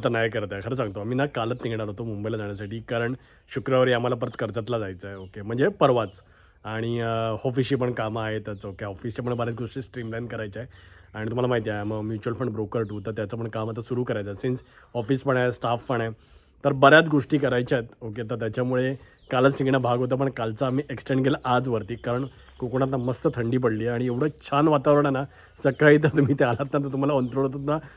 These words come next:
उठावंसंच वाटणार नाही. आता आम्ही निघणार होतो नऊ, साडेनऊपर्यंत, पण आता दहा, सव्वा दहा व्हायला आलेले आहेत, कारण सकाळी तेच जायला, जाग लवकर येते इथे. ओके, आम्हाला पण एक, अ, साडेसहाला वगैरे जाग आलेली, पण थोडं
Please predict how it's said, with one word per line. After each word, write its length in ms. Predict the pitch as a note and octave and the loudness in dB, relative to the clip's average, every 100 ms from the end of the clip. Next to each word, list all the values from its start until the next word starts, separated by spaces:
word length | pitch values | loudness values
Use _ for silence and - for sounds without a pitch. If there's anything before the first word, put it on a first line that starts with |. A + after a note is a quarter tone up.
| - | -4
उठावंसंच 420 | C#3 C3+ D3+ D3 | 2 8 8 8
वाटणार 320 | E3 A#2 A2 A#2 | 4 2 0 -2
नाही. 160 | A2 | -2
आता 180 | A2 B2+ | -2 2
आम्ही 160 | C#3 C#3 | 4 4
निघणार 280 | B2+ D3+ | 4 4
होतो 120 | D#3 D#3+ | 2 2
नऊ, 180 | B2+ | 0
साडेनऊपर्यंत, 520 | B2 B2 B2 A#2 A#2 A#2 | 0 -2 -2 -4 -6 -6
पण 180 | B2+ | -6
आता 240 | A#2+ C3 C#3+ - - - - | -6 -4 -4 -6 -20 -12 0
दहा, 160 | B2 | 0
सव्वा 220 | B2+ B2+ | 2 4
दहा 100 | C3 | 4
व्हायला 240 | C3 A#2+ B2+ | 4 4 2
आलेले 180 | A#2 A2+ | 0 -2
आहेत, 120 | A2+ | -2
कारण 160 | B2 B2+ - - - - | -4 -4 -8 -20 -16 -2
सकाळी 260 | C3+ D#3+ | 6 8
तेच 160 | D#3 F3+ | 8 8
जायला, 280 | E3 C3 B2+ | 6 4 4
जाग 240 | C#3 D#3+ | 4 6
लवकर 300 | G3 F3+ A#3 | 8 10 10
येते 200 | A#3 E3 | 10 8
इथे. 280 | B2 D3+ A3 B2+ | 2 0 -4 -4
ओके, 220 | A#2+ D3+ | 0 2
आम्हाला 300 | B2 B2+ C#3 | 2 2 2
पण 120 | C#3+ | 2
एक, 200 | C#3+ - | 0 2
अ, 240 | C#3+ C#3+ C#3+ - _ _ - | 4 4 2 -6 _ _ -2
साडेसहाला 500 | C3 C#3 D3 D3 D3+ | 2 4 6 6 6
वगैरे 300 | D3 C#3+ D3 | 6 6 4
जाग 240 | C3 B2+ | 4 2
आलेली, 280 | C3 G#2+ G2+ | 0 -2 -4
पण 320 | G#2+ B2 B2 A#2+ | -6 -4 -4 -4
थोडं 200 | B2 B2+ | -2 -2